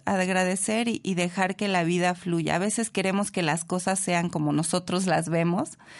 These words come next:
pero a veces son como son y hay que aceptarlas y seguir, aprender de ello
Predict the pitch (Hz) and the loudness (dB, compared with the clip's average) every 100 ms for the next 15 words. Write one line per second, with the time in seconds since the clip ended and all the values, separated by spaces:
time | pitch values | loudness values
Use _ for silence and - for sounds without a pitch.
0 | - - - - - - _ _ _ - | -20 -20 -20 -20 -20 -20 _ _ _ 0
1 | 240 247 240 254 277 285 269 240 240 240 | 2 4 4 2 2 0 2 0 2 2
2 | 240 240 233 226 247 - - 190 185 185 | 2 2 2 2 0 -4 -4 0 0 0
3 | 196 196 185 - 185 180 180 190 202 - | -2 -2 -6 -2 0 2 0 -2 -2 -6
4 | _ - 175 190 202 208 214 - - 175 | _ -4 0 0 0 0 -4 -6 -4 -2
5 | 156 165 156 - 180 175 175 175 170 180 | 0 0 0 -2 -4 -2 -2 0 0 0
6 | 156 180 240 247 240 262 | 0 2 2 2 2 2